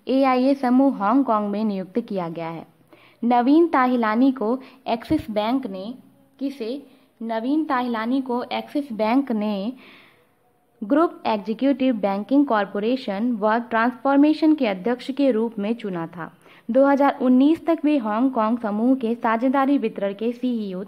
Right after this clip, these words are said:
थे। तो अभी हाल ही में टाटा एआईए लाइफ लिमिटेड ने किसको अपना एमडी व सीईओ नियुक्त किया है?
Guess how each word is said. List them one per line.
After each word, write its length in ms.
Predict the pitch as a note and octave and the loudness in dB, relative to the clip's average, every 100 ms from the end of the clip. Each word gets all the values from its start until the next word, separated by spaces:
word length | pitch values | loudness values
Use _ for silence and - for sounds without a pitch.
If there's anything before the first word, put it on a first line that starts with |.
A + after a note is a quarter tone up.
| G3 | -10
थे। 100 | D#3 | -12
तो 460 | - - - - | -14 -20 -14 -2
अभी 160 | A3+ B3+ | 2 2
हाल 200 | A#3+ A#3 | 4 4
ही 80 | C#4+ | 6
में 140 | D4 | 6
टाटा 360 | C4 A3 A3 C4+ | 4 0 2 0
एआईए 500 | - A#3+ B3 B3+ C4 | 2 2 2 2 2
लाइफ 360 | A3+ G3+ B3+ A#3 | 2 0 -2 -2
लिमिटेड 360 | A3 A3+ A3+ | -2 -2 -2
ने 160 | A3 B3+ - - _ | -2 -4 -8 -20 _
किसको 300 | C4 C4+ D#4 | -6 -2 0
अपना 320 | D4 C#4+ A#3+ | 0 0 -4
एमडी 240 | A3 A3 A3+ | -6 -6 -6
व 100 | A3 | -6
सीईओ 280 | A3 G#3 G#3 | -8 -10 -10
नियुक्त 280 | G3 F#3+ | -10 -12
किया 240 | F#3+ G3+ G3+ | -10 -6 -6
है? 200 | B3 | -6